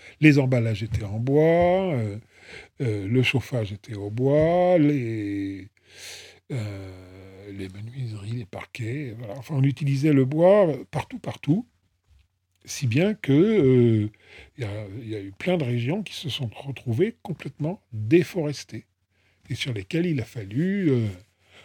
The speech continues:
euh, replanter. Donc planter avec des essences, euh,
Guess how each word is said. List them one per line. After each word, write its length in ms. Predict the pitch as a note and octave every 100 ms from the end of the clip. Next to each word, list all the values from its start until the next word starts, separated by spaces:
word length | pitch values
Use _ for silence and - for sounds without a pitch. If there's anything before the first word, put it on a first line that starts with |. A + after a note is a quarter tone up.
| _ -
euh, 160 | A#2 F#2+
replanter. 760 | D#3 D3+ C#3 A2 - B2+ B3 _ _ _ _ _ _ _ _ _ _ _ _ _ _ _ _
Donc 180 | A2 A2
planter 420 | - A2+ - C3+
avec 200 | D#3+ B2
des 220 | A2+ A2+ B2+
essences, 580 | - B2 C3+ B2+ - A2 A2 _ _ _ _ _ - - -
euh, 460 | B2+ A2+ G2+ F#2+